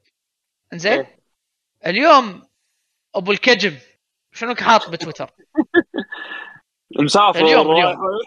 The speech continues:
Speaker 1: لا، لا، لا، مو، مو، مو مسافر.
Speaker 2: آه.
Speaker 1: يقول: "أنا تذكرت يوم كنت أسوي متل جير سوليد فور". إنزين؟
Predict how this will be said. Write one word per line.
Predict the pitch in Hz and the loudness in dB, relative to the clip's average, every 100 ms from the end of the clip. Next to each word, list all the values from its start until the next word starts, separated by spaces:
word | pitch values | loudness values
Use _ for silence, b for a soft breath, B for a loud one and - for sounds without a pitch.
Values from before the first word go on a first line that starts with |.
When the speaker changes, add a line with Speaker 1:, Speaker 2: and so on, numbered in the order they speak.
| - _ _ | -14 _ _
Speaker 1:
لا، | 208 285 | 2 6
لا، | 302 302 | 8 6
لا، | 294 285 | 6 4
مو، | 254 277 | 2 -8
مو، | 262 311 | -8 -4
مو | 311 | -2
مسافر. | 269 233 233 180 160 160 | -2 0 2 2 -2 -6
Speaker 2:
آه. | 175 165 | -8 -8
Speaker 1:
يقول: | - 202 196 B B _ 208 | -8 -6 -6 B B _ -4
"أنا | 233 226 214 | -2 -2 -4
تذكرت | 208 170 - 240 208 - - | -4 -10 -6 -4 -4 -6 -14
يوم | 160 156 | -10 -12
كنت | 151 180 175 | -12 -16 -12
أسوي | 175 180 | -6 -6
متل | 160 160 | -6 -8
جير | 156 156 | -6 -6
سوليد | - 170 147 | -4 -4 -4
فور". | - 165 135 - _ _ _ _ _ - | -2 -2 -2 -10 _ _ _ _ _ -16
إنزين؟ | 151 156 220 | -4 0 0